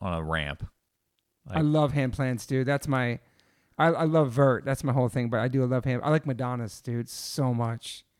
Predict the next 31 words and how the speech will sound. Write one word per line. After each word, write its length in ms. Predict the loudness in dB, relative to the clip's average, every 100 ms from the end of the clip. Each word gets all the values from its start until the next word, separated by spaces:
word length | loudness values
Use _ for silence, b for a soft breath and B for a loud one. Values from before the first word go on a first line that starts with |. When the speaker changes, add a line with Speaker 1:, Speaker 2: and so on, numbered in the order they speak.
| -2
Speaker 1:
Yeah? 340 | 2 4 2 -2 _ -8
Speaker 2:
Madonna 320 | -2 0 2
airs? 460 | 2 2 0 -2 -10 _
Speaker 1:
They're 120 | -8
cool. 440 | -2 2 4 2 -2 _
Speaker 2:
Sick. 580 | -16 -12 -10 -8 -6 -2
You 60 | 0
ever 60 |
try 200 | 4 4
one? 260 | 6 4 2 _ -14
Speaker 1:
Yeah, 360 | -8 -6 -4 -4
I've 80 |
done 160 | -4 -6
'em. 100 | -8 -12 _ -4
Speaker 2:
Okay. 260 | -2 0 -4 -4 0
Speaker 1:
I've 160 | 2
done 200 | 4 4
'em, 200 | 4 2
but 180 | 2 2
never 300 | 2 2 4
on 160 | 4 2
vert. 340 | 2 0 0 -4
And, 320 | -4 -2 0
uh, 260 | -2 -2 -6 _ _ _ _ _ _ _
and 160 | -4 0
also, 420 | 0 0 0 2
like, 300 | 2 0 -4 _ _ _ _ -8
I 120 | -6
think 320 | -2 -4 -2
my 200 | -2 0
Madonna 640 | 0 0 0 0 0 0